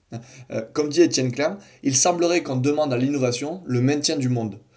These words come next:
Cela revient à une rhétorique autour de l'érosion du temps. Le temps dégrade. L'innovation permet de conserver un statu quo. C'est une contradiction majeure avec la philosophie des Lumières qui, elle, suppose une idée de progrès,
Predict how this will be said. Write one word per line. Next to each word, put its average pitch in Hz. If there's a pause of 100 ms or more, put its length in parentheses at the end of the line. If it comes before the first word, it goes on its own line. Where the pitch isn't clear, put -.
(280)
Cela 147
revient 143
à 131
une 123
rhétorique 165
autour 127
de 113
l'érosion 139
du 123
temps. - (300)
Le 131
temps 151
dégrade. 131 (320)
L'innovation 147
permet 156
de 131
conserver 151
un 127
statu 131
quo. - (460)
C'est 127
une 127
contradiction 156
majeure 131
avec 120
la 117
philosophie 131
des 117
Lumières 127
qui, -
elle, 151 (140)
suppose 175
une 123
idée 143
de 143
progrès, 120